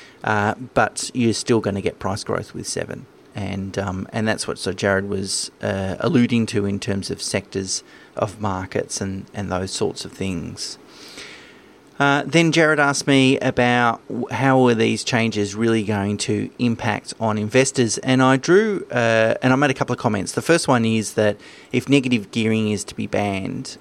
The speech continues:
uh, it will reduce borrowing capacity,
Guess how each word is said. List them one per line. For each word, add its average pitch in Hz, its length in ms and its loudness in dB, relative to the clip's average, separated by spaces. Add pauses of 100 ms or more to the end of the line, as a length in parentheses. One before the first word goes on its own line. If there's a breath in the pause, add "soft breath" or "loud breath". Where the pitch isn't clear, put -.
(120)
uh, 104 580 0
it 131 160 -2
will 120 220 0
reduce 113 380 0
borrowing 104 340 0
capacity, 104 640 -6